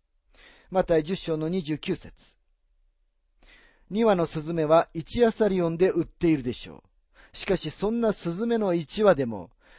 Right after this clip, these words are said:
あなた方の父のお許しなしには地に落ちることはありません。」神様のお許しなしには一羽のスズメでさえも落ちることはないのです。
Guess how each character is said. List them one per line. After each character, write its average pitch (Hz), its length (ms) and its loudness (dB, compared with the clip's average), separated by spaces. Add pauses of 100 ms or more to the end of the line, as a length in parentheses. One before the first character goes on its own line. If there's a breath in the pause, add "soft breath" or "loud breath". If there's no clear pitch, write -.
(140 soft breath)
あ 170 120 2
な 180 100 4
た 165 100 0
方 156 240 0
の 151 100 -2
父 - 300 -12
の 156 160 2
お 156 80 4
許 214 180 -2
し 185 160 -8
な 190 120 2
し 156 140 -6
に 139 120 -4
は 143 140 0
地 - 220 -6
に 190 140 -2
落 156 200 0
ち 190 80 -6
る 175 100 -4
こ 160 160 -6
と 185 140 -4
は 202 260 4
あ 135 80 -6
り 123 100 -6
ま 104 80 -10
せ - 160 -16
ん。」 - 80 -20 (2500 soft breath)
神 220 220 0
様 180 260 0
の 170 120 2
お 170 100 4
許 233 160 -2
し 190 140 -6
な 196 120 2
し 165 140 -4
に 151 100 -2
は 156 160 4
一 156 320 -2
羽 240 120 2
の 196 120 0
ス 160 220 -6
ズ 202 140 -6
メ 220 120 0
で 196 140 4
さ 247 260 0
え 214 60 0
も 165 180 2
落 156 160 0
ち 202 80 -6
る 190 120 -4
こ 180 140 -4
と 185 120 -6
は 190 120 4
な 180 140 2
い 135 80 -2
の 87 80 -12
で - 100 -20
す。 - 200 -20